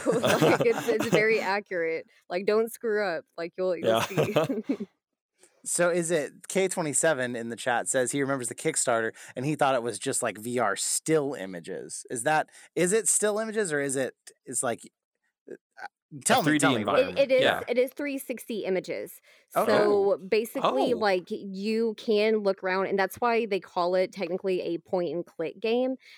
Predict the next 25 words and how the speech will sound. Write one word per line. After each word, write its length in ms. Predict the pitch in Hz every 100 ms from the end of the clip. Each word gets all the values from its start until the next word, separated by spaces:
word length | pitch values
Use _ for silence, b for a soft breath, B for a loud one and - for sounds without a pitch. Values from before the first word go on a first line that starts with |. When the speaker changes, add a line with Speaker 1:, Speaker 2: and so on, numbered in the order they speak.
| B
Speaker 1:
but 280 | 190 202 185
it 160 | 196
is 220 | 190 196 190
interactive. 680 | 196 185 165 165 - 143 170 170
Like, 180 | 185 180
there 220 | 202 190
will 180 | 196 190
be 220 | 185 185
certain 440 | 180 - 190 170 175
clues, 600 | - 190 185 185 185 180
like, 440 | 196 180 180 175 -
um, 320 | 175 170 139
certain 280 | 160 202 160
symbols, 640 | 180 175 175 190 190 196 - B B
like, 260 | 175 170 170
you 80 | 208
can 180 | 220 175
read 500 | 175 190 190 180 180
messages 920 | 175 170 170 180 170 165 160 156 156
and 180 | 160 160
things 280 | 175 170 170 -
like 160 | 160 -
that, 320 | 156 151 - B B B
that, 380 | 180 170 160 156
um, 580 | 165 160 147 - 175